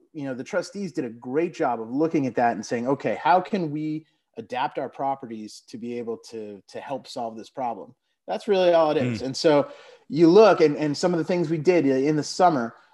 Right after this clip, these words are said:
Speaker 1: we, uh, we turned one of our properties in Plymouth into a drive-in movie theater.
Speaker 2: Nice.
Speaker 1: So you could, you know, movie theaters were closed, but you could literally drive your car into this place, not, not have to deal with another soul, never leave your car
Speaker 2: <laughs>
Speaker 1: and watch a, watch an eighties movie at a, at a really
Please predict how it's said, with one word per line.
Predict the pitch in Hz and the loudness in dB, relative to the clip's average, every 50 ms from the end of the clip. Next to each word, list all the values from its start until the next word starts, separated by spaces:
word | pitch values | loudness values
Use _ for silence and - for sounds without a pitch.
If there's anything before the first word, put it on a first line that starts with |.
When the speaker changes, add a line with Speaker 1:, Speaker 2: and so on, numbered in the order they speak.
| _ - | _ -2
Speaker 1:
we, | - 135 135 135 135 135 | 2 4 6 6 6 6
uh, | 131 127 123 123 | 6 6 4 4
we | 117 135 139 | 4 2 2
turned | 135 - 185 165 160 156 | 0 2 0 2 2 4
one | 156 160 | 4 4
of | 151 151 | 4 2
our | 143 | 2
properties | 143 - 156 147 143 151 147 131 131 | 2 4 2 2 2 2 -2 -4 -4
in | 143 127 | -4 -6
Plymouth | - - - 180 180 147 123 117 - | -6 -4 -2 0 0 0 0 -2 -4
into | 117 143 131 131 127 | -4 -4 -2 -2 -2
a | |
drive-in | 120 117 127 127 131 135 127 139 135 | -2 0 2 2 2 2 2 0 0
movie | 143 165 180 165 135 120 | 0 0 -2 -2 -2 -4
theater. | - - 120 110 85 69 78 - _ _ - | -4 -6 -8 -8 -8 -10 -12 -14 _ _ -14
Speaker 2:
Nice. | 87 80 80 - | -14 -12 -12 -6
Speaker 1:
So | - 156 143 | 0 0 2
you | 135 135 139 151 160 156 156 135 | 2 0 -2 -2 -2 -2 -2 -2
could, | 127 143 131 | -2 -2 -2
you | 151 151 | -2 -2
know, | 143 127 | -2 -2
movie | 127 151 165 190 208 220 202 | -2 0 2 2 2 2 2
theaters | - 190 170 160 147 - | 2 4 4 4 4 2
were | 143 131 | -2 -4
closed, | - - 151 135 131 135 123 - | -2 0 0 2 2 0 -2 -4
but | 143 120 | -8 -6
you | 139 156 151 | -6 -6 -6
could | - 170 127 | -6 -6 -2
literally | 143 175 180 175 165 151 135 127 | 2 2 4 4 4 4 2 0
drive | 123 127 131 135 139 156 156 | -2 -2 -2 0 0 0 0
your | 151 156 | -2 -4
car | - - - 156 151 156 156 | -4 -2 0 2 2 2 2
into | 147 143 131 | 0 -2 -6
this | 127 117 - | -8 -8 -10
place, | _ - 131 120 120 117 - - | _ -6 -4 -4 -4 -6 -8 -8
not, | 131 131 135 143 135 - - - 170 | -6 -4 -4 -4 -4 -6 -10 -14 -8
not | 156 139 143 147 - | -4 -2 0 0 0
have | 170 160 135 | -2 -4 -4
to | - 135 | -4 -8
deal | 123 117 143 151 156 151 147 | -6 -2 0 2 4 4 4
with | 147 135 143 | 2 2 0
another | 143 156 147 - | 0 0 0 -2
soul, | 160 - - 170 156 139 131 123 | -4 -4 0 2 2 2 2 0
never | 123 143 160 175 170 | -2 -2 0 2 2
leave | 160 185 180 156 | 2 0 0 0
your | 160 151 | 0 0
car | - - 214 202 147 135 135 135 - - 101 - | 2 2 4 4 4 4 2 -2 -4 -12 -14 -14
Speaker 2:
<laughs> | - 101 - | -12 -8 -6
Speaker 1:
and | 160 170 165 | -4 0 2
watch | 170 165 165 165 - | 4 6 6 6 4
a, | 180 160 156 151 131 143 | 4 4 4 4 2 0
watch | 147 156 160 160 165 - | 0 2 4 2 2 2
an | 165 147 | -2 -2
eighties | 156 175 180 175 165 139 | 0 0 0 0 -2 -6
movie | 151 143 139 131 123 131 131 127 | -6 -4 -4 -2 -2 -2 -2 -2
at | 123 | -2
a, | 135 127 | -2 -2
at | 139 135 | -2 -2
a | 127 | -2
really | 127 139 147 143 139 139 127 127 | -2 -2 -2 0 0 -2 -4 -6